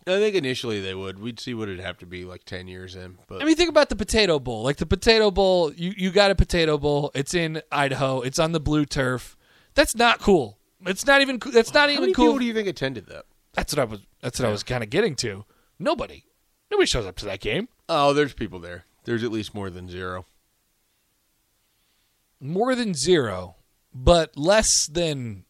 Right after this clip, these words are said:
Speaker 1: Less than what?
Speaker 2: less than a lot.
Speaker 1: What is Idaho Famous Potato Bowl? Is that the name of it?
Speaker 2: Yeah. Yeah, it is. But, um, I don't know, Schaefer. It feels like a, it feels like a not
Speaker 1: I
Speaker 2: great
Speaker 1: want it.
Speaker 2: idea to me.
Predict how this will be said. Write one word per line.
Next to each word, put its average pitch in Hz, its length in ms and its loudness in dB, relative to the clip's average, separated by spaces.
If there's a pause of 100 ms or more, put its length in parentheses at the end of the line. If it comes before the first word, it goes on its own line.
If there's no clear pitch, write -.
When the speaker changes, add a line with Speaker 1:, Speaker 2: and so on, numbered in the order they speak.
(320)
Speaker 1:
Less - 240 -16
than - 180 -18
what? 69 240 -18 (200)
Speaker 2:
less 170 220 -4
than 156 120 -2
a 107 60 -4
lot. 92 420 -8 (640)
Speaker 1:
What 107 120 -12
is 90 180 -16
Idaho 98 360 -8
Famous 95 360 -12
Potato 90 400 -12
Bowl? 92 220 -12
Is 90 100 -18
that 87 160 -18
the 90 60 -18
name 90 180 -14
of 90 100 -16
it? 95 120 -16 (100)
Speaker 2:
Yeah. 82 300 -16 (2000)
Yeah, 58 200 -16
it 53 80 -20
is. - 280 -14 (1500)
But, 107 400 -6
um, 82 380 -10 (520)
I 196 100 4
don't 117 160 0
know, 101 140 -8
Schaefer. 107 460 -8 (440)
It 175 100 -6
feels 170 200 2
like 113 120 -2
a, 101 180 -10 (500)
it 170 40 -10
feels 165 140 2
like 117 120 -2
a 104 40 -6
not 104 360 -8
Speaker 1:
I 123 40 -6
Speaker 2:
great 131 100 -2
Speaker 1:
want 139 180 2
it. - 60 -4
Speaker 2:
idea 92 200 -14
to 92 140 -14
me. 92 220 -16